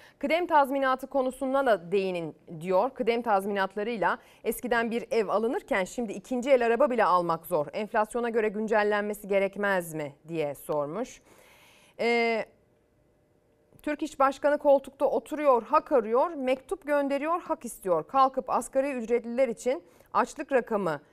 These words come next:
e, kırmızı çizgimizdir diyerek iktidara ve iş dünyasına selam çakıyor."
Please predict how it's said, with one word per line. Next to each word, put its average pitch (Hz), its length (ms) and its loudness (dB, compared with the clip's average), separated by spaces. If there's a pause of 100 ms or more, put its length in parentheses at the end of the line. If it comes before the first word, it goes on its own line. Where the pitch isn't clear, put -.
(140)
e, 170 300 -2
kırmızı 202 380 -2
çizgimizdir 170 640 -6
diyerek 190 400 0
iktidara 233 540 0
ve 254 100 0
iş - 180 -10
dünyasına 240 420 -2
selam 240 360 0
çakıyor." 175 500 -2